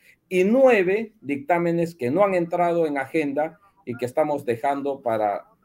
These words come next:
el próximo presidente de la Comisión de Educación.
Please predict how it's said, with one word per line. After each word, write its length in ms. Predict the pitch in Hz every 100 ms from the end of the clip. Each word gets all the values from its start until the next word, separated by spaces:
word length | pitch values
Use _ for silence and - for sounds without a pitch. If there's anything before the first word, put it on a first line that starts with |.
| - -
el 480 | 110 107 104 104 -
próximo 480 | 143 139 147 139 123
presidente 640 | 113 110 117 123 127 127
de 80 | 110
la 160 | 104 -
Comisión 500 | 101 98 - 113 107
de 60 |
Educación. 600 | 98 92 - 92 92 -